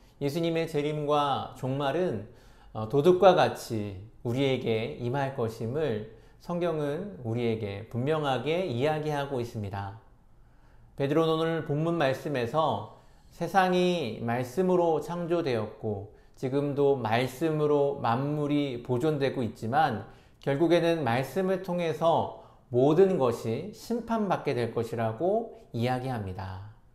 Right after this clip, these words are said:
아, 올해 크리스마스는 이미 오신 예수님의 생일만을 축하하는 것이 아니라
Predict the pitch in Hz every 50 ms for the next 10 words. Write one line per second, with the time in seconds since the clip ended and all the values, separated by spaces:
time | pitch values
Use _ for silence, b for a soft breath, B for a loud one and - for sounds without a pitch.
0 | - - - _ _ - - _ b b b b b b b b b b b -
1 | 107 107 117 135 156 156 - 202 202 208 - 202 190 170 - - - 147 143 160
2 | 190 190 165 127 107 104 107 - - 143 160 180 185 175 156 147 147 - 170 170
3 | 170 165 143 123 123 120 120 139 143 139 139 139 139 - - 202 208 214 214 208
4 | 190 180 165 165 165 165 165 160 156 156 - - - - - 208 202 185 180 170
5 | 143 123 123 120 - 156 135 117 113 107 101 101 107 117 117 107 107